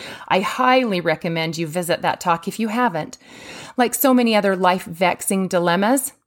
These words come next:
it seems Christ is the answer. "Because of the love of my Savior, Jesus Christ, I can be delivered from the discouragement of mommy guilt. I'll be able to muddle my way through my mistakes and be healed from the hurts others have inflicted,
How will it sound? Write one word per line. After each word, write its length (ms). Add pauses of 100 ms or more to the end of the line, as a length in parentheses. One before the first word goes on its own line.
(300)
it 100
seems 320
Christ 500
is 100
the 140
answer. 500 (640)
"Because 480
of 120
the 100
love 260
of 140
my 300
Savior, 500
Jesus 400
Christ, 400 (380)
I 100
can 220
be 120
delivered 520
from 180
the 80
discouragement 880
of 120
mommy 380
guilt. 440 (560)
I'll 160
be 140
able 220
to 160
muddle 380
my 220
way 240
through 180
my 160
mistakes 720 (320)
and 160
be 80
healed 400
from 160
the 100
hurts 360
others 300
have 120
inflicted, 640